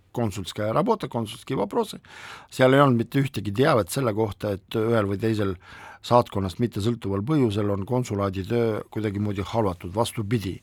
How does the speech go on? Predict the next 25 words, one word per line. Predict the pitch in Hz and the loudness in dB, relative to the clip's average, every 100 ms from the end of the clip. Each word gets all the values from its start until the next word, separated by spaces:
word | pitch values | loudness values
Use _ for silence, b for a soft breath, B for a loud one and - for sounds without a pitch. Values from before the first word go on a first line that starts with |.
| B B B B B | B B B B B
et | 87 - | -12 -6
nad | 101 98 | -4 -2
isegi | 107 110 92 98 98 95 | 0 0 0 0 0 -2
selles | 95 110 98 | -2 0 2
olukorras, | 120 110 98 95 | 2 2 0 -4
kus | - 90 | -8 -2
Narvas | 113 110 98 - | 2 2 0 0
konsulaat | 113 101 98 92 - | -4 -2 -4 -6 -6
on, | 98 98 95 98 | -4 -2 -4 -6
äh, | 98 98 110 | -6 -8 -8
kinni, | - 214 147 143 - B B B B _ | -4 -2 0 -2 -6 B B B B _
äh, | 107 104 101 113 123 | -8 -6 -6 -6 -8
suudavad | 101 131 117 110 98 | -4 -2 2 0 0
korraldada | 120 117 107 101 95 | 0 2 2 0 2
välis, | 113 107 90 - - 64 | 2 2 -2 -4 -10 -8
äh, | 60 60 64 64 65 65 64 - | -6 -6 -8 -8 -8 -10 -10 -8
sõite | - 175 135 - 110 110 | -4 -4 -2 2 2 2
Narva, | 113 147 160 117 117 - | 0 -2 0 2 2 0
et, | - - _ 113 | -4 -10 _ -6
äh, | 107 113 | -4 -4
seal | - 131 110 | 0 0 2
korraldada, | 120 120 107 107 110 95 B B B B | 2 2 2 0 -2 -6 B B B B
jah, | 113 - - | 6 6 6
teatud, | 120 107 101 87 - | 6 6 4 -8 -10
äh, | 104 98 120 120 | -8 -6 -6 -8